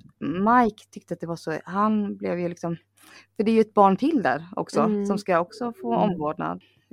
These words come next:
Speaker 1: Och jag då som var alldeles förtvivlad och grät och hade liksom panik.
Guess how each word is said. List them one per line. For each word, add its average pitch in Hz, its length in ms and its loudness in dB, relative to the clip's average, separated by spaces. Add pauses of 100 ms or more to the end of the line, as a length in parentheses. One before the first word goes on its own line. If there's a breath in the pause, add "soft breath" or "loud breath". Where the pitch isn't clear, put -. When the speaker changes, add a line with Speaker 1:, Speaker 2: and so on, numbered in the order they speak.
(220)
Speaker 1:
Och 196 140 0
jag 165 260 4
då 165 160 -2
som 170 180 -4
var 160 80 -2
alldeles 151 560 -6 (140)
förtvivlad 220 800 -4
och 160 240 -8 (120)
grät 160 540 -8
och 165 380 -10 (340 soft breath)
hade 180 280 -8
liksom 156 320 -10
panik. 190 540 -8